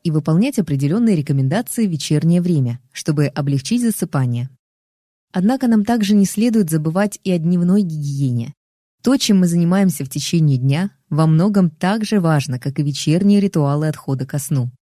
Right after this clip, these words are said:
Если начать заботиться о душевном благополучии заранее, вам будет легче успокоиться и расслабиться в вечернее время. Как с этим справляться?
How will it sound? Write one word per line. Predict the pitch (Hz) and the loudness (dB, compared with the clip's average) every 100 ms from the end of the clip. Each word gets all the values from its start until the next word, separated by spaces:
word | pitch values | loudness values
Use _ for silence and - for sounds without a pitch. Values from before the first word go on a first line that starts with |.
| _ _ _ _ _ _ | _ _ _ _ _ _
Если | 160 254 247 | -2 0 2
начать | 233 214 226 | 2 2 0
заботиться | 196 185 208 190 - 165 | 2 2 0 0 -4 -2
о | |
душевном | 156 - 175 170 | -2 -2 2 2
благополучии | 143 143 143 151 151 156 - | 2 0 0 0 0 -2 -2
заранее, | 131 139 147 208 175 123 - _ | 0 0 2 2 2 0 -8 _
вам | 160 185 190 | 0 2 2
будет | 170 151 - | 0 -4 -8
легче | 175 180 - - | -2 -2 -2 -4
успокоиться | 131 - 131 185 220 - 156 - - | -4 -4 -2 -2 -2 -4 -10 -12 -4
и | 156 | -2
расслабиться | 131 147 180 202 - - - _ - | -2 0 2 2 0 -10 -14 _ -4
в | |
вечернее | 151 143 147 160 143 | -4 0 -2 0 0
время. | 120 123 120 135 - _ _ _ _ _ _ _ _ _ _ _ _ _ | -2 -4 -4 -6 -10 _ _ _ _ _ _ _ _ _ _ _ _ _
Как | 285 - | -4 -2
с | - | -4
этим | 196 196 | 0 0
справляться? | - 170 147 139 123 - 139 | -2 -4 -2 -2 -2 -8 -12